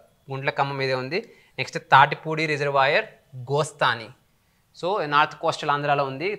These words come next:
తాటిపూడి. నెక్స్ట్ తోటపల్లి రి-, బ్యారేజ్, ఇది నాగవల్లి రివర్ మీద. నెక్స్ట్ సంజీవయ్య సాగర్ డ్యామ్, సుంకేసుల, జీడిపల్లి, గొల్లపల్లి. So ఇవన్నీ మనం ఇంపార్టెంట్, మనం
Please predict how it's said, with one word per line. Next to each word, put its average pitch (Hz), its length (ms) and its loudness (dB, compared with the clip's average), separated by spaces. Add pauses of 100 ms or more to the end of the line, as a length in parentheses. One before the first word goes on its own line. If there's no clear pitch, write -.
తాటిపూడి. 143 460 0 (500)
నెక్స్ట్ - 240 -8 (520)
తోటపల్లి 156 600 2
రి-, 139 100 0 (100)
బ్యారేజ్, 151 340 4 (460)
ఇది 131 120 -10 (480)
నాగవల్లి 143 480 4
రివర్ 143 240 0
మీద. 139 140 0 (300)
నెక్స్ట్ - 240 -6 (800)
సంజీవయ్య 147 560 2 (100)
సాగర్ 143 340 4
డ్యామ్, 151 180 2 (280)
సుంకేసుల, 151 600 -2 (640)
జీడిపల్లి, 147 560 0 (600)
గొల్లపల్లి. 135 580 0 (480)
So 202 100 -2 (460)
ఇవన్నీ 156 320 0
మనం 170 200 0
ఇంపార్టెంట్, 156 480 0 (460)
మనం 139 140 -4